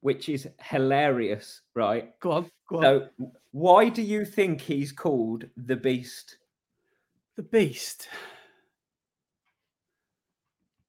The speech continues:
Speaker 2: Something. Ah, uh, is it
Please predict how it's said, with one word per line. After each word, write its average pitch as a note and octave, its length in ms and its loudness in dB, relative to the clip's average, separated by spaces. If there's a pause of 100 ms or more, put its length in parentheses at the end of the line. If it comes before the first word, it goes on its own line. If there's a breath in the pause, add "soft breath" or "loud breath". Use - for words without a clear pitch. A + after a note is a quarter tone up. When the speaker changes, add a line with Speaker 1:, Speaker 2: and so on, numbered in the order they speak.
(140)
Speaker 2:
Something. A3+ 540 -2
Ah, B3 460 8 (160)
uh, E3 560 2 (920)
is F3 120 -8
it A#3+ 220 -6